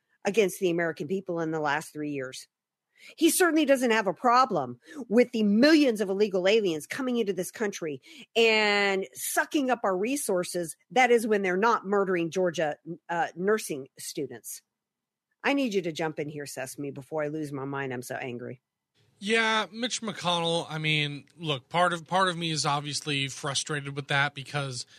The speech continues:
Speaker 2: he just re-, he's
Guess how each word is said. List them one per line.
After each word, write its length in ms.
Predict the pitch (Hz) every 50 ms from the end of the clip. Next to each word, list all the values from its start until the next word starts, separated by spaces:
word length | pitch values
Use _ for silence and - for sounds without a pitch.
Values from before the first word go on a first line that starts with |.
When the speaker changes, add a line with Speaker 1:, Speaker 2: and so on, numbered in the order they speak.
| - - - _ _ - - - _ _ _ _ _ _
Speaker 2:
he 220 | - - - 180 170
just 320 | 147 180 180 156 - - -
re-, 200 | 160 160 170 - _ _
he's 760 | _ - - - - - 165 - - 180 175 165 135 - -